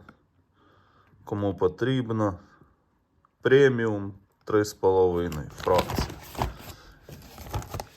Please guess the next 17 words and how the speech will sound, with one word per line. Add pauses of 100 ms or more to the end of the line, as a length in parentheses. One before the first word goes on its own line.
(560)
Врожай
двадцять
другого
року.
Там
багато
казали,
що
вес
мішка
малий.
Щоб
ви
понімали,
в
тому
году,